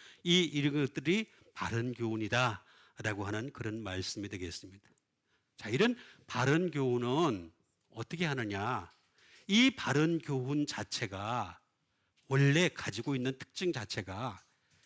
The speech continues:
이게 펌이다, 견고하게 한다라는 그런 뜻을 가지고 있습니다. 그러니까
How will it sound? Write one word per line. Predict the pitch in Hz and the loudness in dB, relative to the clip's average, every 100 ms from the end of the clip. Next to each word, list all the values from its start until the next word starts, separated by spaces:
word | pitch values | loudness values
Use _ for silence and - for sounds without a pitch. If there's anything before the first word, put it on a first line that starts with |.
| _ _ | _ _
이게 | 135 127 196 277 - _ _ _ _ _ _ _ _ _ _ _ _ _ _ _ _ _ | -6 2 4 2 -2 _ _ _ _ _ _ _ _ _ _ _ _ _ _ _ _ _
펌이다, | 202 175 120 101 - - _ _ _ _ _ | -4 -2 -4 -8 -14 -20 _ _ _ _ _
견고하게 | - 113 123 139 135 143 120 117 | -14 -10 -8 -10 -10 -10 -10 -14
한다라는 | 107 98 107 104 - - - 127 127 | -14 -14 -16 -16 -20 -18 -6 -4 -4
그런 | 127 147 | -4 -4
뜻을 | 143 123 156 | -4 -4 -6
가지고 | 113 101 101 | -6 -8 -6
있습니다. | - 104 95 _ _ _ _ _ - | -6 -6 -12 _ _ _ _ _ -2
그러니까 | 208 233 | 2 0